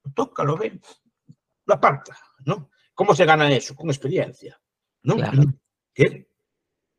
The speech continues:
Speaker 1: O, eh, lo, se fija un carnicero, esta carne no vale nada, y ya lo, ya nada más verla, ¿no?
Speaker 2: Hmm.
Speaker 1: O, o, o, o se me explicó, esta ropa es de mala calidad, ¿cómo lo saben? Nada más ver, porque son profesionales, llevan mucho tiempo viendo ropa o mucho tiempo vendiendo fruta,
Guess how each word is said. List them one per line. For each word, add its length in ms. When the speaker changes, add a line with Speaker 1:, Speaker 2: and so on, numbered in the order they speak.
Speaker 1:
O, 240
eh, 100
lo, 220
se 120
fija 240
un 80
carnicero, 480
esta 140
carne 220
no 80
vale 180
nada, 240
y 40
ya 100
lo, 180
ya 140
nada 160
más 140
verla, 500
¿no? 360
Speaker 2:
Hmm. 100
Speaker 1:
O, 180
o, 300
o, 420
o 80
se 80
me 60
explicó, 300
esta 560
ropa 380
es 60
de 80
mala 260
calidad, 520
¿cómo 200
lo 160
saben? 560
Nada 220
más 160
ver, 140
porque 180
son 100
profesionales, 720
llevan 220
mucho 240
tiempo 260
viendo 240
ropa 300
o 60
mucho 220
tiempo 320
vendiendo 360
fruta, 360